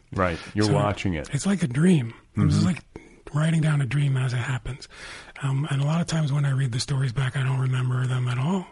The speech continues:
Speaker 1: So how do you initiate? I mean, you initiate it by sitting down without any ideas, looking at a blank screen. You write it on a computer or on by hand?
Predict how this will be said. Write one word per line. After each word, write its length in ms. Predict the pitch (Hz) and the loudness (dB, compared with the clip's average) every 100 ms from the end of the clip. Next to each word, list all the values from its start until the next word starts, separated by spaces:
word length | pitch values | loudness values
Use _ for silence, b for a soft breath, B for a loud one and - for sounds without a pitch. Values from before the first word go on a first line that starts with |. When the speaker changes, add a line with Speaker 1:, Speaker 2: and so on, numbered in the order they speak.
| - - | -18 -4
Speaker 1:
So 140 | 139 | -2
how 100 | 151 | 2
do 80 | 175 | 2
you 140 | 160 | 4
initiate? 380 | 127 127 - 123 | 4 2 0 0
I 20 | |
mean, 140 | 123 120 | 2 4
you 80 | |
initiate 420 | 120 135 - 139 131 | 4 2 2 2 2
it 80 | 127 | 2
by 80 | 120 | 0
sitting 300 | - 120 117 | 0 0 2
down 380 | 113 113 113 | 2 2 2
without 260 | 107 101 107 | 2 2 4
any 220 | 113 120 | 2 2
ideas, 640 | 113 107 98 98 98 95 101 | 0 0 2 2 0 -2 -4
looking 280 | 101 117 | -2 0
at 80 | 110 | 0
a 40 | 104 | -2
blank 440 | - 107 104 95 | -2 0 0 -2
screen. 440 | - - 107 113 117 | -8 -2 0 0 0
You 80 | |
write 160 | 107 107 | 2 2
it 60 | 104 | 2
on 140 | 101 | 0
a 40 | 98 | -2
computer 420 | 92 - 127 123 | -4 -4 -2 0
or 40 | |
on 100 | 92 | 0
by 120 | 90 | -2
hand? 260 | 90 85 80 | -2 -4 -6